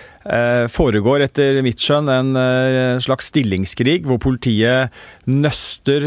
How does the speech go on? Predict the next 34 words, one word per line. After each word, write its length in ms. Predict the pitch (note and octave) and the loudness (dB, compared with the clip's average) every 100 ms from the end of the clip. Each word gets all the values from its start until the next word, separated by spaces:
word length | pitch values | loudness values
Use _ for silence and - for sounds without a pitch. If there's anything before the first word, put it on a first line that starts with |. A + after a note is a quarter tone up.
| C#3 C#3 | 2 2
eh, 40 | |
seg 400 | C3+ C#3 C#3+ C#3 | 2 0 2 0
sakte, 560 | - F#3 - - - D#3 | -2 -6 -6 -12 -2 0
men 140 | C3+ | 0
sikkert 420 | C3+ B2+ - D3+ | 0 -4 -2 -2
nærmere 460 | D3 C#3 G#2+ G2+ A#2 | 0 0 2 2 2
en 80 | C3+ | 2
løsning. 500 | B2 G#2 C#3 F3 G#3+ - - - | 2 0 -2 -2 -2 -10 -20 -6
Eh, 280 | C3 C3+ C#3 | 0 2 2
drypper 540 | A#2+ B2 A#2+ - D#3 D3+ | 0 0 -2 -2 -2 0
ut, 500 | C3+ C#3 D#3+ - D3 | 2 0 -2 -4 0
eh, 400 | C#3+ C#3 C#3 C3+ | 2 2 2 2
med 140 | D3 | 2
jevne 340 | D3+ A#2 A#2+ | 2 2 2
mellomrom 520 | C#3 B2+ A2+ A#2 E3 F3+ | 2 2 2 2 0 -2
spor. 380 | - D3 F#3+ A3+ | 0 2 2 0
Vi 180 | C#3 | 0
har 100 | B2 | 0
hørt 200 | B2+ A#2+ | 2 0
om 100 | C#3 | 0
strips 600 | C3 - D3+ - - - - | -2 -2 -2 -4 -8 -8 0
fra 140 | D3+ | 0
Biltema, 520 | D3+ C3+ C3+ C3 E3 | 2 0 0 0 2
vi 80 | E3 | 2
har 120 | C3+ | 2
hørt 220 | C3 A#2 C3+ | 2 0 0
om, 180 | C3+ C3+ | 0 2
eh, 180 | C3+ | 2
brevark 540 | C3 C3 C#3 A2 C3+ C#3 | 0 2 2 2 0 0
og 80 | C#3 | -2
konvolutt 400 | C3+ C#3+ C3+ - | -2 0 -2 -2
fra 120 | C#3 | -2
Claes 380 | C3+ C3 C3+ D3 | 0 0 0 0
Olsson, 420 | C3 - F3+ | 0 0 0